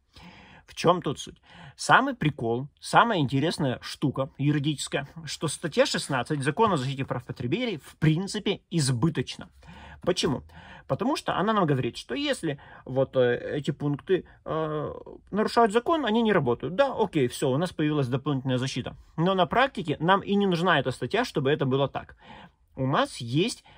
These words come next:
э, классификация юридической силы документов. Это значит, что, упрощенно говоря, есть, э, что все законы,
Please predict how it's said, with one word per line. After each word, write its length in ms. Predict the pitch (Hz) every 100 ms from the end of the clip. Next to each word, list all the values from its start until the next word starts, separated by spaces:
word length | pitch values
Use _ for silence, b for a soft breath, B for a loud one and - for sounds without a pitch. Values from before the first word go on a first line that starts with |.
| B
э, 100 | 147
классификация 760 | - 139 - - - 240 - 202
юридической 760 | 139 151 143 120 175 - -
силы 300 | 151 147 143
документов. 520 | 127 131 147 123 - - -
Это 220 | 247 226
значит, 360 | 135 127 - -
что, 200 | - 156
упрощенно 560 | 143 156 - 247 240
говоря, 420 | 165 135 120 139 147
есть, 400 | - 165 196 -
э, 260 | - 131 127
что 180 | - 190
все 160 | - 165
законы, 420 | 131 123 151